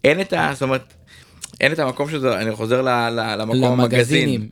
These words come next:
Speaker 2: נכון?
Speaker 1: אין את המקום שאומר, "רגע,
Speaker 2: אין.
Speaker 1: שנייה, הנה, אתה יודע מה? פה זה טכנו, פה זה האוס, פה זה מלודי, פה זה מינימל, פה יש זה",
Speaker 2: נכון.
Speaker 1: אתה יודע,
Speaker 2: אין,
Speaker 1: פעם,
Speaker 2: אין.
Speaker 1: זה כמו, אתה יודע, אתה רוצה
Speaker 2: אז
Speaker 1: ללכת ל-,
Speaker 2: אולי
Speaker 1: ל-,
Speaker 2: נפתח,
Speaker 1: לקולנוע.
Speaker 2: אה, ב-, ב-, פודקאסט שנקרא <laughs> המגזין של חיי הלילה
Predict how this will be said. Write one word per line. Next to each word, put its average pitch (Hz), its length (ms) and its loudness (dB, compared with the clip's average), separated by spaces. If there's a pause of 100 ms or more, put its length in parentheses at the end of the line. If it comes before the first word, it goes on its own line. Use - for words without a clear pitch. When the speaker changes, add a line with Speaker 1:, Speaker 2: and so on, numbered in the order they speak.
Speaker 2:
נכון? 180 360 -2
Speaker 1:
אין 175 140 4
את 202 60 -6
המקום 160 300 -2
שאומר, 156 160 -2
"רגע, 180 120 0
Speaker 2:
אין. 165 160 4
Speaker 1:
שנייה, 165 320 0
הנה, 170 160 -2
אתה 127 120 -6
יודע 156 200 0
מה? 170 240 -2 (120)
פה 170 220 2
זה 151 80 -2
טכנו, 156 540 -2
פה 156 140 0
זה 147 200 0
האוס, 160 340 0
פה 147 180 -2
זה 147 120 -2
מלודי, 160 580 0
פה 151 140 0
זה 147 140 -2
מינימל, 175 500 -2 (380)
פה 156 200 4
יש 151 140 -2
זה", 139 100 -2
Speaker 2:
נכון. 151 340 -2
Speaker 1:
אתה - 80 -12
יודע, 139 160 4
Speaker 2:
אין, 117 120 -2
Speaker 1:
פעם, 139 240 2
Speaker 2:
אין. 120 120 0 (140)
Speaker 1:
זה 71 80 -14
כמו, 160 840 -2 (240)
אתה - 60 -8
יודע, - 100 4
אתה 131 100 0
רוצה 131 220 0
Speaker 2:
אז 117 180 2
Speaker 1:
ללכת 139 120 4
ל-, 156 120 0
Speaker 2:
אולי 139 120 0
Speaker 1:
ל-, 135 80 0
Speaker 2:
נפתח, 151 120 2
Speaker 1:
לקולנוע. 143 460 2
Speaker 2:
אה, 131 200 0
ב-, 127 60 -4 (200)
ב-, - 300 -12
פודקאסט 135 440 -4
שנקרא 127 480 -2
<laughs> 123 60 -6
המגזין 120 540 -2
של 123 180 -4
חיי 110 260 -4
הלילה 110 480 -4